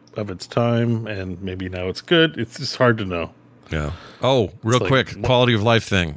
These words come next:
Speaker 2: I totally forgot to say this earlier. I'll just say it real quick. If you're playing Starfield and you're like, "Man, drilling these rocks is slow."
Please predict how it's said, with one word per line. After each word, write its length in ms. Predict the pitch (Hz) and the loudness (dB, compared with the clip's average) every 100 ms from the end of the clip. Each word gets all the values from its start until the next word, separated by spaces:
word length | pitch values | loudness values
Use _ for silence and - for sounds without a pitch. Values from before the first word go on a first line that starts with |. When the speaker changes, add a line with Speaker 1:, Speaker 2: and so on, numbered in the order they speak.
| - | -8
Speaker 2:
I 40 | |
totally 260 | 92 104 104 | 0 2 2
forgot 260 | 113 113 | 2 2
to 60 | - | 2
say 160 | 120 | 2
this 160 | 113 117 | 2 4
earlier. 240 | 131 131 | 4 4
I'll 80 | 123 | 4
just 160 | 101 95 | 2 2
say 100 | 107 | 4
it 40 | |
real 120 | 104 | 2
quick. 240 | 98 131 120 | 2 0 0
If 80 | 101 | -4
you're 80 | |
playing 220 | 104 110 101 | 0 2 2
Starfield 480 | 120 113 - 117 104 | 2 2 4 2 2
and 80 | |
you're 100 | 95 | 0
like, 220 | 90 85 92 | 2 0 2
"Man, 400 | 127 131 127 120 _ _ _ _ _ 104 | 2 2 2 -2 _ _ _ _ _ -8
drilling 360 | 131 143 156 143 | 0 2 4 4
these 200 | 135 104 | 2 4
rocks 580 | 117 110 - - - | 4 4 2 2 2
is 200 | - 110 | 2 0
slow." 420 | - 104 92 82 | 2 2 2 0